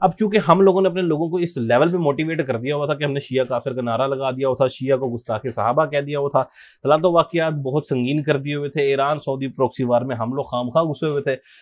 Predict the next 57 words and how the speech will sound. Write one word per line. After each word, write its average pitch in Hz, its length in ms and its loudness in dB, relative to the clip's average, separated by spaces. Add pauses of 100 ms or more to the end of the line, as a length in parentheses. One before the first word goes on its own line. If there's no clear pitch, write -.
(120)
हम 170 160 4
लोगों 170 180 4
ने 165 80 0
अपने 160 160 -4
तालिबान 135 640 -2
दहशतगर्द 139 640 -2
इस - 220 -8
लेवल 135 240 8
पे 202 80 2
पहुंचा 156 340 0
दिए 147 120 -4
हुए 151 100 -6
थे 151 100 -2
कि 160 140 -6 (100)
उनको 165 260 -2
तो 160 80 0
बस 143 160 4
जो 160 240 -2
शख्स 156 240 -4
इस्लाम 139 320 -4
के 151 80 -8
खिलाफ 131 280 -2
नजर 127 180 -4
आता 123 160 -2
था 135 140 -4
वो 131 100 -8
उसको 147 240 -8 (140)
उड़ा 131 220 4
देने 120 220 -2
की 156 120 -10
कोशिश 123 320 -6
करते 117 260 -8
थे। 202 200 -2
हम 277 100 -4
लोगों 135 240 2
ने, 156 140 0 (320)
हमारे 226 300 4
बड़ों 135 220 4
ने 170 180 -2 (340)
बाहर 160 240 6
से 190 160 -2
फंडिंग 196 420 4
लेकर 139 340 2
ऐसे 151 220 0
मौलवी 143 340 2
हायर 127 260 -2
करके 127 280 -6
इन 143 120 -4
बच्चों 120 280 -6
के, 135 140 -6
इन 131 140 -6
लोगों 110 160 -8
के 139 100 -4
दिमाग 107 320 -4
खराब 151 280 0
कर 143 120 -2
दिए। 127 180 -6